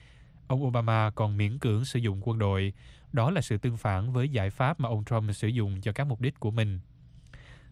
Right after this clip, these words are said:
Bà Christine Wormuth, một cựu Thứ trưởng Bộ Quốc phòng trong chính quyền Obama, mô tả các phát biểu hùng hồn của ông Trump như là một hành động dương oai diễu võ trước công chúng.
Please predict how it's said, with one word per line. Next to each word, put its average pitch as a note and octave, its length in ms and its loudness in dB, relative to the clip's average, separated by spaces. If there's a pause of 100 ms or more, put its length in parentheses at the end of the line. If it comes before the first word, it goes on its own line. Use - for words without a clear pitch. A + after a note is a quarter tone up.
(120)
Bà A#2 220 4 (100)
Christine B2+ 460 0
Wormuth, A#2 540 2 (480)
một B2+ 300 -2
cựu A#2 200 4
Thứ E3+ 140 -2
trưởng B2+ 340 0
Bộ G#2+ 140 2
Quốc F3 160 -4
phòng A2+ 360 0
trong A2+ 180 0
chính C3 200 -4
quyền A#2 240 0
Obama, A2 520 2 (320)
mô C#3 140 2
tả G2 300 2
các D#3+ 140 -2
phát G3+ 140 -2
biểu A#2 280 0
hùng A#2+ 180 0
hồn G#2+ 300 2
của B2+ 120 -4
ông A#2 220 -2
Trump A#2 300 0 (280)
như D#3 100 2
là C#3 100 2
một A#2 180 0
hành A#2 140 0
động G#2 340 0
dương B2+ 260 0
oai A2+ 220 4
diễu G2+ 180 2
võ G2 280 0
trước D3 140 -2
công A2+ 160 -2
chúng. B2 360 0